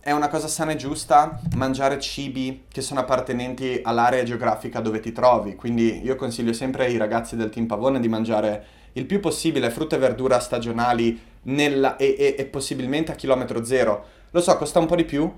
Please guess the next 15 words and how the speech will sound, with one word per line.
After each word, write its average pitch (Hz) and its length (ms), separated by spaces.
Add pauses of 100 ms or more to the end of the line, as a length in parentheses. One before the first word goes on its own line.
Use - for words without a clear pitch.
(220)
ma 123 120
fidati 135 380
quando 123 220
ti 123 100
dico 120 240
che 117 200
sia 139 220
l'ambiente 127 440
ne 135 100
beneficia 135 440
da 135 120
questo 135 540 (280)
che 120 220
te. 147 340 (380)
Ehm, 117 680